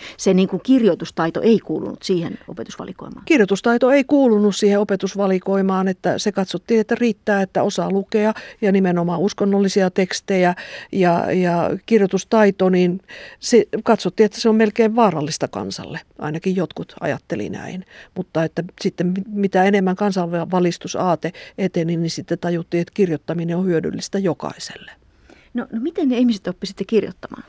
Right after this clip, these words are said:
Speaker 1: jos ei sitä varsinaisesti missään opetettu?
Speaker 2: Kuka, kuka milläkin tavalla, että jotkut saatto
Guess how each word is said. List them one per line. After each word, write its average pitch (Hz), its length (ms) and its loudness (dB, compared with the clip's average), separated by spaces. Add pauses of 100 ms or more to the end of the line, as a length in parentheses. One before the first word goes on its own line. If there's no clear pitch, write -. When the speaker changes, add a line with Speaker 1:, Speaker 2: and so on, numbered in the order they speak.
(360)
Speaker 1:
jos 180 140 -6
ei 190 300 0 (460)
sitä - 360 -2
varsinaisesti 185 400 -2
missään 190 320 0
opetettu? - 500 -6 (1200)
Speaker 2:
Kuka, 196 420 0 (260)
kuka 285 260 0
milläkin 233 460 0
tavalla, 190 480 4
että 185 180 0
jotkut 220 340 0
saatto 214 400 0